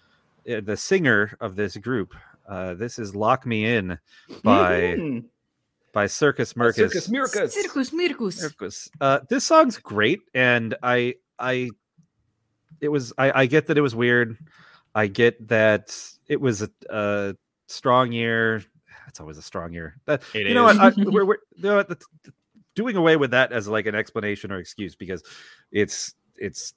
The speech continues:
Speaker 1: every year is good, uh, except for, except for twenty eleven.
Speaker 2: <laughs>
Speaker 3: Hey, no, no, the winner, the winner in twenty eleven, no, but this actual year, twenty eleven,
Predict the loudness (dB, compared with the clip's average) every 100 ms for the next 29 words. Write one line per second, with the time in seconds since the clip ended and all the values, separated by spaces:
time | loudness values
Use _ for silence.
0 | _ _ _ _ -2 0 4 4 4 2
1 | -2 -2 _ _ _ -8 -6 -6 -8 -4
2 | -2 0 0 0 -4 -20 -20 _ _ _
3 | -18 -10 -6 -6 -6 -4 -2 -2 -6 -10
4 | -18 -20 -20 -20 _ -20 -16 -14 -8 -6
5 | 0 0 0 -6 -2 2 4 4 4 4
6 | 2 0 2 4 2 2 -2 -2 -2 -2
7 | -4 -4 -4 -4 -4 -6 -4 -2 -2 -4
8 | -6 -6 -6 -6 -8 -10 -12 -8 -6 -6
9 | -10 -10 -8 -6 -6 -6 -6 -6 -6 -6
10 | -8 -8 -10 -10 -12 -12 -14